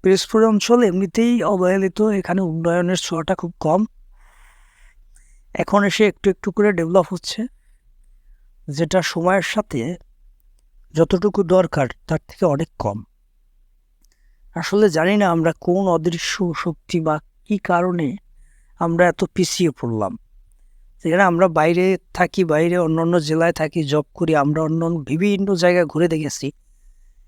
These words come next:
এরকম অবস্থা কোথাও নাই যেটা আমাদের পিরোজপুরে দেখা যায়। আসলে একটি সময় এগুলো প্রচণ্ড আকার ধারণ করবে। এখন একটু একটু করে পরিবর্তন হচ্ছে, পরিবর্তনে হাওয়া লেগেছে।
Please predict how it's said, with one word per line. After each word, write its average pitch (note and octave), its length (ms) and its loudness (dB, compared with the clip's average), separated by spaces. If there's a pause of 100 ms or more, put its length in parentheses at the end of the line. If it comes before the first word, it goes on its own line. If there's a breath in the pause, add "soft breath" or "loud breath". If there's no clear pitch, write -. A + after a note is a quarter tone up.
(500)
এরকম A#3 420 2
অবস্থা G#3+ 360 0
কোথাও G3 360 0
নাই D3+ 240 -2
যেটা E3+ 340 -2
আমাদের E3 400 0
পিরোজপুরে D#3+ 460 -4
দেখা B2 280 -4
যায়। A2 220 -8 (1800)
আসলে G#3 320 2
একটি - 180 -2
সময় G3 420 -2 (300)
এগুলো F#3 340 0 (360)
প্রচণ্ড G#3+ 380 0
আকার E3+ 260 0
ধারণ C#3 280 -2
করবে। A2 360 -6
এখন G3+ 520 -4
একটু - 260 -4
একটু - 220 -4
করে F#3+ 160 2
পরিবর্তন E3+ 580 0
হচ্ছে, E3 380 -6
পরিবর্তনে E3 580 -2
হাওয়া D3+ 220 -2
লেগেছে। D#3 420 -2